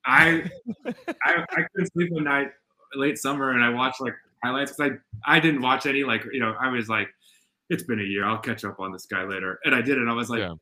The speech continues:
Speaker 1: "All
Speaker 3: Yeah.
Speaker 1: rookie. He'll make second team all rookie for sure." Like, I'm all,
Speaker 2: <laughs>
Speaker 1: uh, but yeah, like, it's hard not to, it's hard not to appreciate skill and size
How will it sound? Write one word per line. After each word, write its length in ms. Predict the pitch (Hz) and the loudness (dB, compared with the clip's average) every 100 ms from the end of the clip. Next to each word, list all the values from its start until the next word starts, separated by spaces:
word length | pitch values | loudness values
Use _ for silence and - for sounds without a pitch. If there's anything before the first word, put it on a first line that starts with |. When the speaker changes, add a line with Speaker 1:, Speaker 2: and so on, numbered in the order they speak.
| _ | _
Speaker 1:
"All 180 | 147 147 | 2 2
Speaker 3:
Yeah. 60 | 135 | 2
Speaker 1:
rookie. 220 | 127 95 | -2 -4
He'll 80 | 147 | 0
make 140 | 170 - | 2 2
second 240 | 143 - | -2 -4
team 160 | - 107 | -6 -6
all 100 | 98 | -6
rookie 240 | 98 - - | -10 -12 -18
for 100 | - | -14
sure." 300 | - 82 - - - 156 | -10 -10 -12 -12 -2 6
Like, 200 | 151 240 | 6 6
I'm 160 | 160 | 6
all, 240 | - - 262 - - 247 | 8 8 6 2 -4 -6
Speaker 2:
<laughs> 160 | - 285 - 285 - - - - 131 | -6 -6 -6 -10 -10 -14 -12 -4 -2
Speaker 1:
uh, 100 | 123 - _ _ | -2 -6 _ _
but 120 | 151 175 | 6 8
yeah, 280 | 262 240 156 | 8 4 2
like, 280 | 165 156 - _ | 0 -2 -8 _
it's 160 | 180 175 | -10 -8
hard 380 | - 202 233 165 | -4 0 0 -2
not 200 | 170 - | -6 -8
to, 100 | - _ _ - | -18 _ _ -12
it's 180 | 151 - | -12 -8
hard 380 | 165 226 160 151 | -4 -4 -4 -6
not 320 | 151 - - | -6 -6 -12
to 180 | 135 123 | -14 -14
appreciate 680 | 127 - 147 - 123 113 - | -14 -8 -8 -6 -8 -8 -12
skill 540 | - - - 135 127 123 | -18 -18 -10 -6 -4 -4
and 160 | 113 | -4
size 640 | 110 87 82 64 - - | -6 -8 -8 -12 -18 -20